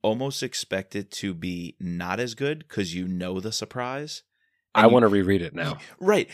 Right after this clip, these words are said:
Speaker 1: So you wanna reread it and be like, "Oh, I wish I was kinda giddy again and this surprise can shock me." But it's almost more meaningful reading it again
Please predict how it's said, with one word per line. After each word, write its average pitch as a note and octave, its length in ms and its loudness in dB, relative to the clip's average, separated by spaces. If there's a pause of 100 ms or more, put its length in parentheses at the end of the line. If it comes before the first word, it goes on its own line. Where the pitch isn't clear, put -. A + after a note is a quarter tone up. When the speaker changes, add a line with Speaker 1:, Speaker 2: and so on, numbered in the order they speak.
(140)
Speaker 1:
So - 180 -4
you E3+ 220 -4
wanna D#3+ 540 -2
reread G#2+ 500 -2
it A#2+ 200 -2
and G#2+ 140 -2
be G#2+ 120 -2
like, G2+ 240 -2
"Oh, C#3 160 0
I A#2+ 100 2
wish A#2 260 -2
I A2+ 120 0
was G#2 180 0
kinda G2+ 460 -4
giddy G#2 440 -4
again G2 360 -4
and F#2+ 160 -4
this F#2+ 120 -4
surprise G2 480 -4
can F#2 160 -8
shock - 380 -6
me." D3 220 -8 (260)
But A#2+ 100 2
it's A#2 160 -2 (220)
almost F3+ 580 -4
more G#2 580 0
meaningful F#2 800 -4
reading G2 440 0
it A#2 120 0
again F#2 500 -4